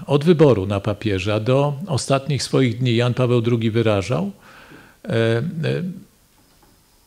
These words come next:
na pewno może być nazwane poczuciem misji.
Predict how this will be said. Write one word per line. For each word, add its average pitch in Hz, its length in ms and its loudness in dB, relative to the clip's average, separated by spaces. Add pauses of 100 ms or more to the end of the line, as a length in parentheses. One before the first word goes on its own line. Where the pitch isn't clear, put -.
(600)
na 131 140 4
pewno 190 360 4
może 160 300 6
być 151 200 2
nazwane 139 580 2
poczuciem 151 580 2
misji. 120 540 0